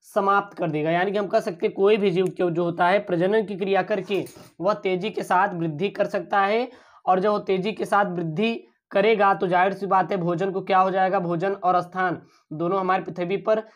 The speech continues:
समाप्त हो जाएंगे। इसीलिए प्रकृति अंकुश ले आने के लिए उनको मारती भी रहती है, ठीक है ना, याद रखना। दूसरा हमारा होता है, वो होता है सीमांत कारक, सीमांत कारक।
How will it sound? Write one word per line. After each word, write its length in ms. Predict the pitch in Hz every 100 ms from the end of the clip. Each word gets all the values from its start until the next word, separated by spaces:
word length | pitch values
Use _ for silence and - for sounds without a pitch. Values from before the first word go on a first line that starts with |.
| _ _
समाप्त 580 | - - 180 190 220 214
हो 100 | 190
जाएंगे। 340 | 185 185 196
इसीलिए 540 | 208 175 226 226 214
प्रकृति 460 | 214 - - 202 - _ _ _ -
अंकुश 400 | 190 180 247 208
ले 140 | 202
आने 260 | 190 190 208
के 120 | 208
लिए 100 | 202
उनको 580 | 180 165 226 240 240 _ _ -
मारती 420 | 165 170 165 190
भी 100 | 175
रहती 320 | 175 165 156
है, 160 | 143 139
ठीक 220 | - 180
है 60 | 202
ना, 80 |
याद 180 | 208 170
रखना। 360 | 147 139 135 - _ _ -
दूसरा 260 | 160 165 202
हमारा 300 | 196 185 180
होता 340 | 175 175 170
है, 300 | 170 185 196 _ _ -
वो 120 | 175
होता 160 | 185 208
है 80 |
सीमांत 520 | 202 185 170 170 190 175
कारक, 540 | 160 147 139 135 _ _ _ _ _ _ _ _ _ _ _ _
सीमांत 640 | _ - 156 151 170 170 208 254 - _ _ _ _ _ _ _ _ _ _ _ _ _ _ _
कारक। 380 | 131 120 117